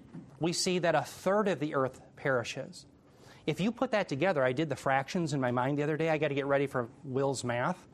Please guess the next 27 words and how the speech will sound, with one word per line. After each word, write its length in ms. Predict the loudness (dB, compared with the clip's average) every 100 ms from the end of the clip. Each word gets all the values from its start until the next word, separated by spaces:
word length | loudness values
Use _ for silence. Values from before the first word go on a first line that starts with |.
| -20 -14
so 120 | -2
I 20 | 0
had 60 |
to 60 | 2
review 240 | 0 -2
fractions, 500 | 0 2 2 0 -2
right? 180 | -2 -2 -6 -20 -20 -18 -16 -16 -4
Well, 320 | 2 4 2
the 80 | 2
last 300 | 4 4 2
time 120 | 2
I 40 | 4
looked 180 | 2
that 120 | 4 2
up, 120 | 4
that's 180 | 0 2
more 140 | 2
than 140 | 2
a 40 | -4
half. 480 | 0 0 -2 -12 -18 -20 -20 -20 -20 -20 -20 -20 -20 -20 -18 -2
More 280 | 2 4
than 120 | 4 0
half 360 | 2 2 2
of 60 | 0
the 140 | 2
earth's 180 | 0 0
population 920 | 0 0 0 0 0 0 -2 -8 -10